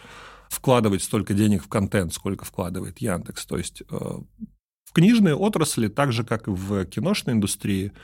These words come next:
сейчас началась активная борьба эксклюзивами. Это М Т С на запуске, э, ввалил безумное какое-то количество денег в эксклюзивы, э,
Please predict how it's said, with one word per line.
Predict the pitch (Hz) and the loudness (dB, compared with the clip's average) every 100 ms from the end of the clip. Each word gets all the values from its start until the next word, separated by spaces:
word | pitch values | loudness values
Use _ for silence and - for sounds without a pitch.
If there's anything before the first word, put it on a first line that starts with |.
| - - | -20 -20
сейчас | - - - 175 | -14 -4 0 0
началась | 110 - 117 139 - | 0 0 0 0 0
активная | 101 - 127 113 | -4 0 2 2
борьба | 90 92 104 | 0 0 0
эксклюзивами. | 104 - 101 95 98 90 90 - | 0 -2 2 2 2 0 -2 -10
Это | - - | -12 -6
М | 90 | -2
Т | 110 | 2
С | 120 - | 2 2
на | 107 | 0
запуске, | 123 208 170 - - 95 - - - - _ | 4 4 2 -4 -6 -8 -12 -20 -20 -20 _
э, | 98 | -2
ввалил | 92 87 92 104 139 | -2 0 0 2 2
безумное | 110 107 117 110 95 | 4 4 6 6 4
какое-то | - - 90 - | -2 -4 -4 -4
количество | - 95 - - 101 | -2 -2 -2 -2 -2
денег | 92 139 160 - | 0 0 0 -4
в | - 90 85 95 95 92 92 | -8 -6 -2 0 2 0 -4
эксклюзивы, | 90 - 104 95 113 151 131 113 104 92 | -6 -2 0 2 2 2 2 0 -2 -2
э, | - 98 98 | -2 -2 -2